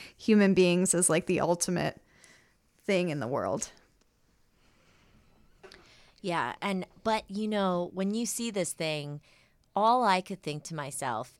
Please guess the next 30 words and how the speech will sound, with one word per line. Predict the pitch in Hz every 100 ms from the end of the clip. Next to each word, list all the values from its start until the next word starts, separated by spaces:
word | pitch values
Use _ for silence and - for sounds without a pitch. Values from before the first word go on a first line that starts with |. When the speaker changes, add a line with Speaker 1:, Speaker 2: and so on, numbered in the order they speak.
| -
Speaker 2:
is, | 151 147 139 139 - - _ _ _
like, | 165 156 143 -
Speaker 1:
Don't | 208 208
fall | 247 285
in. | 330 294
Speaker 2:
"Let's | 156 156
make | 160 147
this | 147 143
into | 156 151 151
a | 147 147
water | 156 180 190
slide." | - 120 113 - -
No, | 240 254 -
Speaker 1:
<laughs> |
Speaker 2:
I | 226 214 180
wanna | 151 240 208
go | 135
into | 120 - -
Speaker 1:
You | 554
Speaker 2:
it. | 508
Speaker 1:
wanna | 571 - 622
Speaker 2:
I | 226
feel, | - 349
<laughs> | 254 427 - - - - - -
I | - - 302
feel | - 233 240 233 233
the | 220 202
opposite | - - 208 - 294 440 - -
'cause | - 220
I, | 220 220 285 196 254